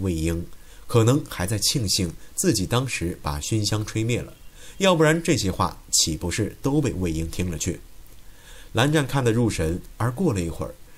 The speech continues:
那边的蓝湛睡着了，看来是到了亥时。魏婴把自己烤干的衣服披在了蓝湛的身上，用手摸了摸蓝湛的脸，嘀咕着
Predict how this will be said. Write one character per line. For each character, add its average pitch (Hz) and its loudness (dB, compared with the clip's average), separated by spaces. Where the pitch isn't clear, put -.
那 185 4
边 160 6
的 147 4
蓝 90 0
湛 101 2
睡 135 0
着 85 -8
了， 123 -2
看 104 2
来 82 0
是 - -2
到 87 0
了 80 -4
亥 80 -2
时。 73 -6
魏 147 6
婴 139 8
把 110 4
自 117 2
己 92 2
烤 85 -2
干 92 0
的 98 0
衣 101 0
服 85 -6
披 107 0
在 98 2
了 80 -2
蓝 78 -4
湛 95 -2
的 80 -6
身 98 -2
上， 95 -4
用 170 2
手 - -4
摸 139 -2
了 135 0
摸 104 -2
蓝 80 -4
湛 123 -4
的 95 -2
脸， 76 -4
嘀 90 2
咕 85 -4
着 78 -6